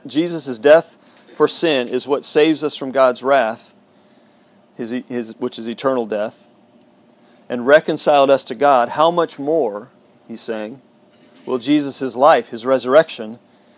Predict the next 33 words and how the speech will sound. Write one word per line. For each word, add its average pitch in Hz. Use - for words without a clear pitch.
save 147
us 143
to 127
live 127
with 135
him 120
for 107
all 120
of 110
eternity? 104
So 127
there 123
is 120
a, 113
th-, 143
if 143
this 214
is 170
the 143
case, 135
which 139
is 147
amazing, 147
if 107
his 147
death 175
on 202
the 151
cross 175
is 135
what, 127
is 127
what 135